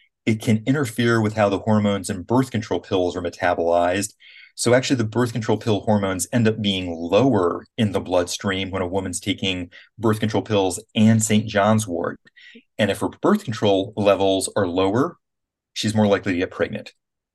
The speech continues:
And so that's where you would want that thorough discussion to see, are there any interactions or side effects that you need to worry about?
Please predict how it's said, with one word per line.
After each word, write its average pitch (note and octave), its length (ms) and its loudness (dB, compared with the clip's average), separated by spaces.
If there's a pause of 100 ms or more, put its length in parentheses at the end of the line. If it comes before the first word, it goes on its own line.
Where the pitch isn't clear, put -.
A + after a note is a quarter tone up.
(100)
And G#2 260 4
so G#2 240 4
that's G#2+ 320 2
where G#2 380 4
you G#2+ 140 -2
would F#2+ 80 0
want F#2+ 220 -2
that - 200 -2
thorough G#2 280 2
discussion F#2+ 500 -2
to F2 60 -6
see, G#2 220 0
are F#2+ 100 2
there F#2+ 180 0
any G2 260 -4
interactions F#2 640 -2
or F#2 60 -6
side F#2+ 280 0
effects F2+ 340 -6
that - 120 -8
you G#2+ 80 -4
need F#2 160 -8
to F2+ 80 -8
worry F2+ 300 -4
about? - 360 -2